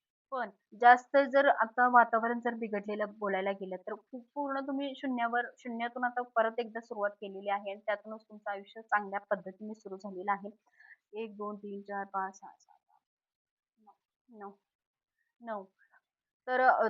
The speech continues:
तुमच्यामध्ये जो आत्ताचा बदल जो आहे तो खूप स्ट्रॉंग आहे, चांगला आहे. देवीचा आशीर्वाद तुमच्यावरती आहे, पण देवीला तुम्ही सतत जाणं, देवीची पा-, देवीची प्रार्थना करणं, देवीची एखादी ओटी भरणं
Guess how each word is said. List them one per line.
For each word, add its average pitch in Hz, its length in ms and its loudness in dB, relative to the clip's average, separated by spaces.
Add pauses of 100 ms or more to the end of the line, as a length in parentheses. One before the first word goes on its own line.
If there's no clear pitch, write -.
तुमच्यामध्ये 254 600 4
जो 269 140 2
आत्ताचा 254 540 4
बदल 233 320 2
जो 226 140 0
आहे 214 260 2
तो 226 180 -12
खूप 262 180 -4
स्ट्रॉंग 233 280 2
आहे, 233 220 2
चांगला 226 360 -2
आहे. 226 160 -2
देवीचा 220 400 -4
आशीर्वाद 214 360 -2
तुमच्यावरती 214 560 -8
आहे, 214 180 -8
पण 226 180 -14
देवीला 220 360 -8
तुम्ही 233 200 -14
सतत 220 300 -12
जाणं, 214 460 2
देवीची 214 420 -14
पा-, 214 420 -2
देवीची 208 380 -14
प्रार्थना 208 440 2
करणं, 208 280 -6
देवीची 202 420 -12
एखादी 214 300 -16
ओटी 214 280 -12
भरणं 226 340 -4